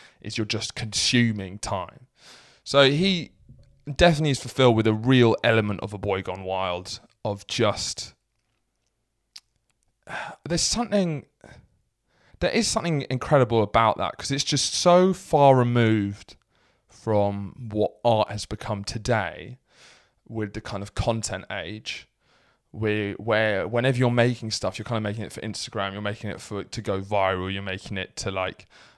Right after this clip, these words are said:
um, get that immediate satisfaction. But this really feels like something that,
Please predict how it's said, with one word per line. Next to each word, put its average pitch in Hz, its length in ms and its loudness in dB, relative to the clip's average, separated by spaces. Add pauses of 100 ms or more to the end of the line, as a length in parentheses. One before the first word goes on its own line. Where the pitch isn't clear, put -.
um, 90 520 -6 (100)
get 113 140 0
that 95 160 -2
immediate 110 600 -6 (320)
satisfaction. - 580 -4
But 113 100 -6
this 165 160 2
really 170 220 4
feels 135 340 6
like 123 120 2
something 113 360 -4
that, 101 180 -4